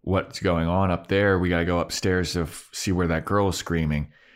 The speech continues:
And then they're like, "Well, what about Chaz?" And Oz is like, "He's back in the closet. Don't worry about it." And then they're like,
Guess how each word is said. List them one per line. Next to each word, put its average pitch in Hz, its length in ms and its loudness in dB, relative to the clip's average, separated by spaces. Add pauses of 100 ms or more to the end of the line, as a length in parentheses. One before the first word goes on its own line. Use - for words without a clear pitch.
(380)
And 82 300 0
then 82 120 0
they're 82 120 0
like, 80 180 -2
"Well, 104 100 0
what 123 120 0
about 104 240 0
Chaz?" 107 500 0
And 82 320 0
Oz 82 180 0
is 78 80 -4
like, 82 140 -2
"He's 104 140 -2
back 101 260 0
in 92 80 0
the 87 60 -2
closet. 82 480 -2
Don't 82 160 -2
worry 80 160 0
about 76 260 -2
it." 73 120 -6 (240)
And 92 120 0
then 92 100 2
they're 85 100 0
like, 82 200 0